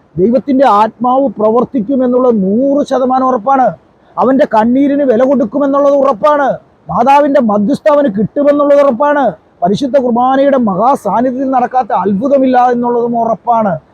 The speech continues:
ഇതൊന്നും തിരിച്ചറിവില്ലാതെ എന്തേലും പറയുന്നതും കേൾക്കുന്നതും കേട്ട് മനുഷ്യൻ ഓടുന്ന കാലഘട്ടമായി പോയി. അതുകൊണ്ട് നമ്മൾ ഓരോരുത്തരും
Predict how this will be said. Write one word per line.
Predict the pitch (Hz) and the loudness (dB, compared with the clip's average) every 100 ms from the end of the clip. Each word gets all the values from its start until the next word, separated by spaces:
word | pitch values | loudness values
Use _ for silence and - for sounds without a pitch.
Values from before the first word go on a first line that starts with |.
| _ 170 | _ -2
ഇതൊന്നും | 214 285 254 277 311 330 | 0 2 2 0 0 0
തിരിച്ചറിവില്ലാതെ | 226 240 214 277 269 269 247 233 226 226 - _ 160 196 | 0 -2 -2 -2 0 0 0 0 0 -2 -8 _ -2 0
എന്തേലും | 233 233 269 285 285 | 2 4 4 4 2
പറയുന്നതും | 214 202 233 233 233 220 | 0 -2 0 0 -2 -2
കേൾക്കുന്നതും | 214 208 233 226 233 202 | 0 0 0 0 0 0
കേട്ട് | 214 226 | 0 0
മനുഷ്യൻ | 196 196 208 - 240 190 | 0 -2 -4 -4 -2 0
ഓടുന്ന | 208 220 240 | 2 2 0
കാലഘട്ടമായി | 233 190 196 226 247 240 269 240 240 | 0 0 2 2 0 -2 -2 0 -2
പോയി. | 196 240 226 160 _ _ _ - | 2 0 0 -4 _ _ _ -2
അതുകൊണ്ട് | 208 269 254 226 - - - | 2 2 4 2 0 -8 -6
നമ്മൾ | 220 | -2
ഓരോരുത്തരും | 233 220 262 311 339 320 185 202 | 2 4 4 4 4 2 0 0